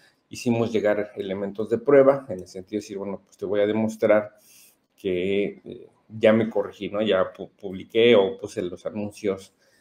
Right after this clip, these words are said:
de la lista de, de, de formas de pago". Y adicionalmente, pues la explicación con relación al tema del guacamole, aunque parezca un poco de risa,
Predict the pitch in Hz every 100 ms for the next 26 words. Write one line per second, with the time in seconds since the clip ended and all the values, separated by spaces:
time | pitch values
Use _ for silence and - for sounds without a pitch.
0 | _ _ 135 90 87 - 85 87 98 -
1 | 123 120 110 104 104 104 _ _ - 98
2 | 104 107 101 101 85 67 - 92 76 -
3 | - - 120 123 120 - 135 131 147 -
4 | _ _ _ _ - 147 151 160 160 156
5 | 147 147 147 156 127 - - 110 107 -
6 | 117 113 120 139 143 135 127 120 123 123
7 | 120 120 123 113 113 120 117 120 120 120
8 | 95 - - _ _ 95 104 - 104 101
9 | - 104 101 104 107 113 110 120 117